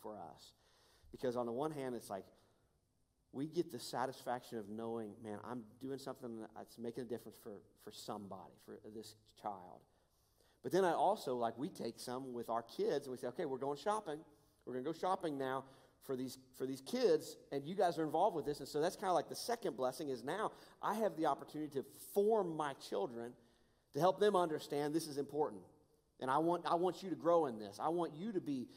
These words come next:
a generous person. So we kinda feel blessed that way, Megan and I, because it's like, okay, our kids are getting this. But then the third part is, hey, God actually promised in his word, "When you give,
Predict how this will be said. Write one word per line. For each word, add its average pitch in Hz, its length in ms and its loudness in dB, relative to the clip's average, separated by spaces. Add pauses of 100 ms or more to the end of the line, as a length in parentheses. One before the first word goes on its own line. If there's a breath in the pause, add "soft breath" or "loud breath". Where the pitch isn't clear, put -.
(140)
a - 80 -2
generous 123 420 -2
person. 123 320 -4
So 127 140 -6
we 139 140 -4
kinda 143 180 -2
feel 151 220 2
blessed 143 340 4
that 165 160 2
way, 135 100 2
Megan 143 300 0
and 127 80 -2
I, 131 140 0
because 127 280 -4
it's 107 120 -8
like, 110 100 -4 (240 loud breath)
okay, 139 140 0
our 131 140 4
kids 202 380 0
are 147 80 4
getting 123 240 0
this. 147 140 -4
But - 160 -10
then 170 180 2
the 147 80 0
third 208 440 2
part 156 340 4
is, 156 220 2 (240 loud breath)
hey, 151 100 6
God 147 380 2
actually 139 320 -2
promised 143 560 -4
in 139 80 -2
his 113 120 -6
word, 127 220 0 (300 loud breath)
"When 139 160 0
you 139 100 -2
give, 139 300 2